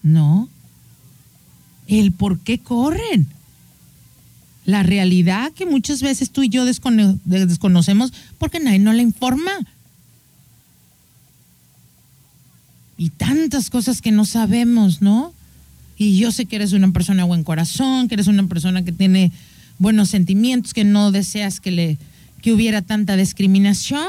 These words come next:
pero, pues, cuando no sabemos nada, pues, ¿cómo ayudamos? ¿Cómo,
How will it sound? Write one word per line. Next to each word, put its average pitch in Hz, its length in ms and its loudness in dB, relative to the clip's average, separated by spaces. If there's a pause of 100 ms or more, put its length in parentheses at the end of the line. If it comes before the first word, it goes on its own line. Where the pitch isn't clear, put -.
pero, 240 160 -2
pues, - 240 -4
cuando 196 320 2
no 247 160 2
sabemos 311 640 -4
nada, 240 420 -2 (500)
pues, 233 200 -6
¿cómo 262 320 -2
ayudamos? 247 1000 -2
¿Cómo, 240 560 0